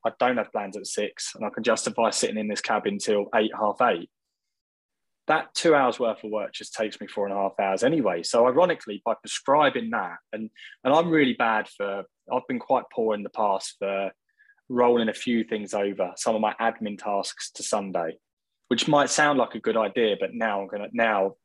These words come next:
for about the last maybe six weeks, I've had a, if you haven't done it by Friday, mate, that's it. You've chose, you've chose to prioritize other things. If it's not important enough to do during the week, it's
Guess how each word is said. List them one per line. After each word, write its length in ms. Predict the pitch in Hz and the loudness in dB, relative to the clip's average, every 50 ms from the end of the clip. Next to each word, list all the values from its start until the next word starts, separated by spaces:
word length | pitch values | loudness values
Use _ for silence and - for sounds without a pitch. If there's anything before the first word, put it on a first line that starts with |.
| _ _ _ | _ _ _
for 120 | - 104 | -2 -2
about 280 | 95 - 107 104 107 107 | 2 4 2 2 2 0
the 60 | 104 | 0
last 320 | 104 104 101 98 - - | 0 2 2 0 -2 -4
maybe 200 | 107 101 95 95 | -8 -8 -8 -8
six 340 | - - - 110 - - - | -10 -6 -6 -6 -6 -4 2
weeks, 460 | 113 120 104 90 90 - - - - | 2 4 4 2 0 -6 -10 -6 -4
I've 100 | - 95 | -2 0
had 160 | 101 95 95 | 2 2 2
a, 140 | 95 92 92 - _ - - _ _ _ _ - | 2 0 0 -2 _ -20 -20 _ _ _ _ -16
if 140 | - - - | -14 -4 0
you 80 | 110 | 2
haven't 220 | 110 107 104 104 - | 2 2 2 0 0
done 160 | 113 107 104 | 0 0 0
it 160 | 98 - - | -2 -2 -2
by 140 | 101 98 95 | -2 -2 -2
Friday, 380 | - - 113 107 104 95 90 87 | 0 0 2 2 2 0 -2 -4
mate, 300 | 87 87 90 90 - _ _ _ _ _ - | -6 -8 -8 -8 -10 _ _ _ _ _ -2
that's 220 | 104 101 - - | -2 -2 0 0
it. 200 | 107 98 85 - _ _ _ - | 0 0 0 -2 _ _ _ -2
You've 200 | 110 107 98 - | 0 0 0 2
chose, 320 | - 120 117 117 110 - - - - - - | 4 4 4 4 4 0 -6 -14 -16 -6 2
you've 180 | 143 139 135 135 | 4 4 4 4
chose 280 | - 139 131 131 123 | 4 4 4 4 2
to 100 | - 123 | 0 -6
prioritize 580 | - - 127 117 117 107 - - 117 107 104 101 | -2 0 2 2 2 2 0 0 -2 -2 -2 -2
other 140 | 104 101 98 | -6 -10 -8
things. 420 | - 113 101 92 90 92 - - - | -8 -6 -6 -6 -10 -14 -16 -14 -12
If 60 | 104 | -12
it's 140 | 101 - - | -10 -2 -2
not 120 | 143 127 | 0 0
important 340 | 127 - 135 127 110 110 107 | 0 0 0 0 2 2 0
enough 160 | 107 104 - | -2 -2 -4
to 120 | _ - 107 | _ -4 -4
do 40 | 98 | 0
during 240 | - 117 104 101 101 | 2 2 2 2 0
the 80 | 98 | 2
week, 280 | 104 107 101 95 95 _ - _ _ - - - _ - | 2 2 2 2 -2 _ -16 _ _ -20 -20 -20 _ -14
it's 160 | - 87 _ | -14 -14 _